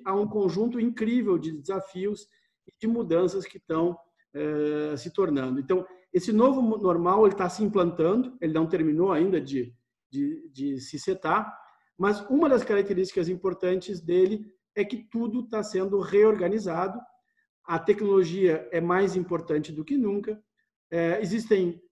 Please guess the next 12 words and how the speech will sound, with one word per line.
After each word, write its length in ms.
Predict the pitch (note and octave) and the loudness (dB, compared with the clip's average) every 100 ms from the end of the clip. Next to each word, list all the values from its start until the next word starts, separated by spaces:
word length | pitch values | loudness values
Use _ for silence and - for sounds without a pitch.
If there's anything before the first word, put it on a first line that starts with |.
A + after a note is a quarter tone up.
| - | -4
eh, 580 | E3+ E3 D#3+ D#3 D3+ E3+ | 0 2 2 2 0 0
novos 420 | E3 F#3+ G3+ - | 4 4 2 -2
players 360 | - D#3+ D#3+ D#3 | 0 2 2 2
globais, 680 | G#3 G#3 F#3 F#3+ F#3+ F3+ - _ - | 2 4 2 2 0 -4 -16 _ -10
a 120 | D#3 | -8
China 340 | - G#3+ F3+ | -4 0 0
tá 160 | E3+ E3+ | 0 0
em 100 | E3 | 0
ascensão, 720 | E3 A#3+ A#3 G#3 G3+ G3 F#3+ - _ | 0 -4 -4 0 0 0 -4 -10 _
as 140 | - D3+ | -12 -6
referências 800 | F3 F3+ F#3+ G3 G#3 G3+ D#3+ D#3 | -4 0 2 4 4 2 -4 -8
estão, 480 | D3+ E3+ D#3 D3 | -8 -4 -2 -4